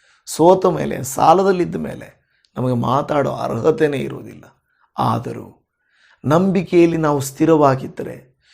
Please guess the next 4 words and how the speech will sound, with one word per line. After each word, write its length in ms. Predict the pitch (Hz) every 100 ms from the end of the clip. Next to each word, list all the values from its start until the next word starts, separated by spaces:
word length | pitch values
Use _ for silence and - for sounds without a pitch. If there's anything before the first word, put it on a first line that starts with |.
| _ _
ಯೋಬನ 540 | - 143 170 190 202 196
ಜೀವಿತದಲ್ಲಿ 680 | 151 196 214 208 190 175 165
ಹೇಳುತ್ತಾನೆ, 800 | 180 - - - - - _ _ _ _ -
ಅವನು 580 | 160 214 233 175 165